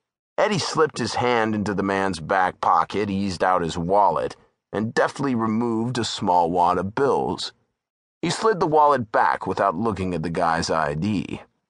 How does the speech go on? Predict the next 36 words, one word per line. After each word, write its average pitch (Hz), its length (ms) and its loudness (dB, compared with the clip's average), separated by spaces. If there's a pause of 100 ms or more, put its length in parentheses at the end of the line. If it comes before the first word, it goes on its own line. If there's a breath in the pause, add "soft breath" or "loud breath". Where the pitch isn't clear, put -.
(300)
It 107 60 -2
was 98 200 0
best 90 320 2
not 71 240 2
to 78 120 -2
know. 76 460 -2 (760)
He 160 100 -2
shoved 147 320 2
the 123 80 -2
cash 123 440 2
into 107 180 0
his 104 160 -2
jeans, 92 580 -2
then 160 200 2
noticed 185 360 0
the 139 80 -2
man's 104 440 0
gun 82 480 2
had 78 200 -4
fallen 76 440 0
to - 100 -4
the 76 100 -4
floor. 78 500 0 (720)
Eddie 110 220 2
swore 101 420 0
long 98 380 4
and 101 140 0
loud. 71 560 0 (600)
What - 140 -6
should - 140 -4
he 160 80 -2
do 120 280 -2
with 65 160 -2
the - 100 -4
damn 78 320 -2
thing? 69 400 -2